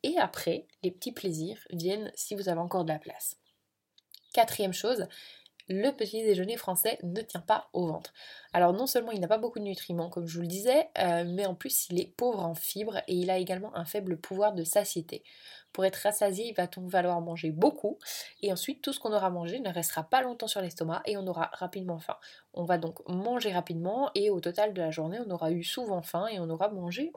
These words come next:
beaucoup plus. Cinquième chose, eh bien, c'est, euh, la porte ouverte au kilo. On va pas se mentir, le petit déjeuner français favorise la prise de poids.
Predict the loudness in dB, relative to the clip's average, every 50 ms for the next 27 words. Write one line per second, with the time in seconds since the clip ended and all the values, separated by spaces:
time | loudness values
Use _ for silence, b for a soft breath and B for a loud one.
0 | -6 -6 -6 -6 -6 -10 -12 -12 -10 -8 -6 -4 -4 -4 -6 -8 b b b b
1 | b b b b b b b b b b b -8 -6 -6 -4 -4 -2 -2 -2 -2
2 | -2 -2 -2 -2 -2 -4 -4 -4 -4 -4 -2 -4 -4 -4 -2 -2 -2 0 0 -2
3 | -2 -2 -4 -4 -4 -6 -6 -8 -10 -14 -14 -8 -4 -4 -4 -4 -6 -8 -10 -8
4 | -4 -4 -4 -4 -4 -8 -8 -6 -4 -2 -2 -2 -2 -4 -6 B B B B B
5 | B 0 2 6 6 6 6 6 4 0 0 -2 -2 -2 -2 -2 -2 -4 -4 -4
6 | -2 0 0 0 0 -2 -6 -6 -6 -4 -2 0 0 0 0 -2 -2 -2 -2 -2
7 | 0 0 2 0 0 0 -4 -4 -2 0 -2 -2 0 2 2 2 2